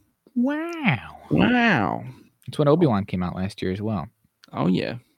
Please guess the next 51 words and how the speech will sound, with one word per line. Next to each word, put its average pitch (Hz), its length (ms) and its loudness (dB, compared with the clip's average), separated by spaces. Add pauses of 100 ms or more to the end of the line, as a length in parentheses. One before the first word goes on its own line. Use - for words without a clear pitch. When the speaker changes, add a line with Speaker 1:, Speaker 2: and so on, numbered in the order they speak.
(160)
Speaker 1:
So 104 100 0
we 131 140 4
have, 123 180 2
we 165 100 2
have 143 100 2
fun. - 220 -10 (380)
Speaker 2:
Yeah, 165 160 4
we 151 160 2
have 214 100 8
fun 101 220 4
here. 95 160 0 (440)
Speaker 1:
<laughs> - 440 -14
And, 117 200 2
um, 110 440 0 (360)
you 131 80 6
know, 139 140 4
I 120 60 6
saw 143 160 2
someone 123 260 0
on 98 60 0
Twitter 107 240 -4
say 107 120 -6
we 101 140 -4
should - 220 -10
start, 101 380 -2
we 110 100 -6
should 98 260 -8 (280)
have 107 180 -4
a 95 160 -4
thing 104 220 -2
for 98 120 -8
that. 98 300 -4 (360)
'Cause 113 140 -2
there's, 104 180 0
like, 107 180 -2
re-, 110 180 -2
there's, 110 400 -4
um, 90 320 -2 (400)
May 123 80 6
the - 80 6
Fourth 117 240 8
be 139 80 6
with 110 200 6
you, 104 140 4
right? 104 160 4
And 113 240 0
Revenge 110 300 6
of 104 40 0
the 123 60 4
Speaker 2:
Right. 123 120 8
Speaker 1:
Fifth - 340 4